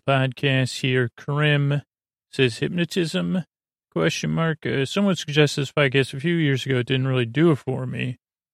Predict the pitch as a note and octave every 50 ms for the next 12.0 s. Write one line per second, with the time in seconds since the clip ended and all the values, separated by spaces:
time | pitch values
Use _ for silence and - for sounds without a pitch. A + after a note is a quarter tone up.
0 | _ _ _ _ - B2 A#2+ A#2+ A#2 B2+ C3+ D3 E3 F3+ F3+ D#3 - D#3 C#3+ C#3
1 | C3+ C3 B2+ B2+ B2 B2+ B2+ B2 A#2+ - - C#3+ B2 - - D3 C3 B2 B2+ B2+
2 | B2 A#2+ A#2+ B2 B2 B2+ B2+ B2+ C3+ - C#3+ C3+ C3 C3+ C3+ C3 A#2+ - C#3 C3
3 | A#2+ A#2+ B2 B2 B2 - - C#3+ B2+ B2+ B2 A#2+ A#2 - C#3+ C3 B2+ C3+ B2+ -
4 | - D3 C#3 C#3+ C3+ - - C#3 B2 B2 B2+ B2 B2+ - - - B2+ B2 B2+ A#2+
5 | C3+ C3+ C3 B2 - C3+ C3 B2+ B2+ C3 B2 A#2+ A#2 - C3 B2+ B2+ B2+ B2+ -
6 | _ _ _ _ _ _ _ _ _ _ _ _ _ _ _ _ _ - - C#3
7 | A#2+ A2 - - E3 D#3+ D#3+ - - - C#3+ C3 C3+ C3 C3 B2 - C3+ C3 B2
8 | B2 B2 A#2+ A#2 - - - C3 B2+ B2 A#2+ B2 B2 B2 - _ _ _ _ _
9 | _ _ _ _ _ _ _ _ _ _ _ _ - B2 A#2 A#2 A#2 C3+ B2 C3+
10 | C3 - - C#3+ C3+ B2+ - - C3+ A#2+ - - C#3 C3 B2 B2 B2 B2 A#2+ B2
11 | B2 B2 C#3+ F3 G3 - - E3+ D#3+ E3 - C#3+ C3 D3+ F3 E3 D3+ C3+ D#3+ C3